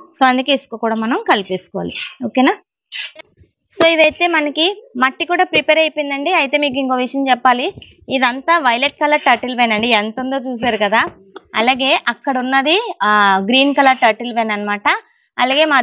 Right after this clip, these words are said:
ధనుష్ పక్కన ఉన్నది ట్యాంగిల్ హార్ట్ అండి అది. So ఈ మూడు కూడా ఇందులో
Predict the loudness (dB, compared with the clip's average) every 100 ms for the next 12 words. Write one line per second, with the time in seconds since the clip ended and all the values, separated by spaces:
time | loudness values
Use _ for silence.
0 | 2 0 -4 -4 -4 -4 -6 -4 -4 -4
1 | -2 -2 -2 -8 -8 -8 -8 -10 -14 -18
2 | _ -12 -10 -12 _ _ _ _ _ -8
3 | -6 -6 -8 -8 -10 -8 -6 -6 -8 -10